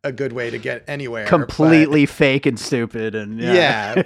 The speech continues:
Speaker 1: But I mean,
Speaker 2: <laughs>
Speaker 1: I've seen it. I'm pretty sure it was in, there was that, this isn't one of my puzzle pieces, but could be that Hilary Swank Netflix series Away, where they
Speaker 2: Mm-hmm.
Speaker 1: travel to Mars. I'm pretty sure they used it there. And another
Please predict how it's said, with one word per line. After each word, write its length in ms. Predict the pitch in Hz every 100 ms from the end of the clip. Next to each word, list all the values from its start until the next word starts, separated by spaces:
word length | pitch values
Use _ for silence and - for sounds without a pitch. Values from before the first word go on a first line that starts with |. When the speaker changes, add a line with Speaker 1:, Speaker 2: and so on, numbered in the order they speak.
| -
Speaker 1:
But 180 | 165 220
I 100 | 233
mean, 160 | 262
Speaker 2:
<laughs> 20 | 262
Speaker 1:
I've 240 | 247 254
seen 240 | - 262
it. 100 | 269 226
I'm 160 | 214
pretty 240 | 220 262 294
sure 220 | - 247
it 80 | 220
was 160 | 180 165
in, 300 | 170 165 151
there 120 | 156
was 140 | 156
that, 420 | 151 143 139 147
this 160 | 143 170
isn't 260 | 196 175 143
one 140 | 147
of 40 |
my 120 | 143 135
puzzle 300 | 143 135 135
pieces, 360 | 139 135 131
but 160 | 117 113
could 180 | 160 147
be 160 | 131 123
that 220 | 117 117
Hilary 340 | 143 139 135
Swank 440 | 131 131 123 123 120
Netflix 460 | 117 - 131 120
series 460 | - 131 127 123 110
Away, 760 | 95 104 123 127 127 131 123 - _ _
where 120 | -
they 100 | 139
Speaker 2:
Mm-hmm. 80 | 139
Speaker 1:
travel 240 | 123 123 110
to 80 | 104
Mars. 640 | 135 156 147 143 143 143
I'm 120 | 131
pretty 200 | 143 196 170
sure 160 | 160
they 100 | 143
used 300 | 117 120 117
it 140 | 107 -
there. 720 | 143 143 139 135 135 135 - - -
And 160 | 120 127
another 420 | 143 156 151